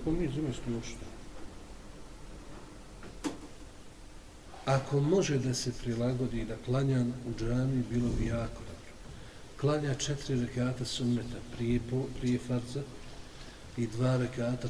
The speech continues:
posle farza i tada taj dio je. Zatim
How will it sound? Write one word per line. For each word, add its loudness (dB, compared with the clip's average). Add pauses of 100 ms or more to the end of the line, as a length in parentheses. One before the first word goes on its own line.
posle 2
farza -4 (3000)
i 0 (1300)
tada 2 (120)
taj 0
dio -2
je. -2 (3250)
Zatim 6